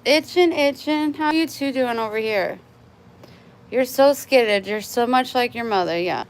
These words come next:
you're itching too. What are you doing, pretty girl? With that fluffy tail.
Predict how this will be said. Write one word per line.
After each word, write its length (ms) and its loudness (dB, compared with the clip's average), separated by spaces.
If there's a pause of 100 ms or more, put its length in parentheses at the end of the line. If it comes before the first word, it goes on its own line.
you're 200 -6
itching 460 -6
too. 360 -8 (1500)
What 180 -2
are 20 4
you 120 4
doing, 300 0
pretty 280 -4
girl? 480 -2 (1700)
With 120 -6
that 200 -2
fluffy 400 -4
tail. 460 -6